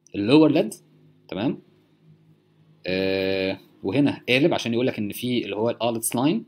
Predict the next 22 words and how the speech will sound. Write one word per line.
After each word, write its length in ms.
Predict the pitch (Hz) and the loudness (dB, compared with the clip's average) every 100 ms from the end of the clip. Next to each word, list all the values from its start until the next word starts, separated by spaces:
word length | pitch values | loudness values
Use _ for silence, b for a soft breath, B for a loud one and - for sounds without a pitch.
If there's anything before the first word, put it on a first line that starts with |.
| _ _ _ _ _ _ _ _ _ | _ _ _ _ _ _ _ _ _
في 120 | - 95 | -8 -6
السالكا 360 | 92 123 110 | -4 -4 -4
سابتر 320 | 104 120 113 | -4 -4 -4
سيلز 320 | 95 117 147 135 | -4 -2 0 0
والسيكاتريشال 800 | 101 113 110 - 123 - 95 107 | 0 -2 -6 -4 -4 -2 -2 -4
انتروبيون، 540 | 110 - 165 190 214 b b b | -4 -2 -2 0 -4 b b b
وانواعه 460 | - 143 147 147 127 | -4 2 4 4 4
بقى 180 | 135 117 | 2 2
اللي 100 | 110 | 0
هو 80 | |
الميكانيكال 640 | 131 113 113 135 135 135 135 - | 0 0 0 -2 0 -2 -4 -6
اللي 240 | 92 98 | -4 -2
هنا 140 | 120 107 | -2 -2
دي 140 | 110 | -2
سانكن 400 | - 123 117 95 | -2 -4 -6 -6
اي، 280 | 120 131 127 _ _ _ _ - | -4 -4 -4 _ _ _ _ -10
وممكن 280 | 107 127 117 | -6 -4 -4
تكون 180 | - | -4
اصلا 300 | 123 117 - | -4 -4 -4
الاي 200 | 98 117 | -4 -2
هنا 140 | 107 120 | -2 -4
متشاله. 580 | 98 - 123 127 - | -2 -2 0 -2 -8